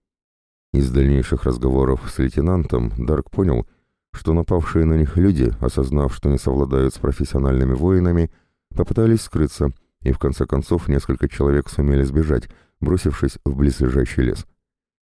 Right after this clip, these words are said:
Гвардейцы не стали их преследовать, не до того было. Они проверили своих раненых, осмотрели убитых, добили врагов —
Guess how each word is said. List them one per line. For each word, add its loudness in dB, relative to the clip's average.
Гвардейцы 2
не 4
стали 0
их 0
преследовать, 0
не 2
до 0
того 2
было. 0
Они 2
проверили 4
своих 0
раненых, 2
осмотрели 0
убитых, 0
добили 2
врагов — 0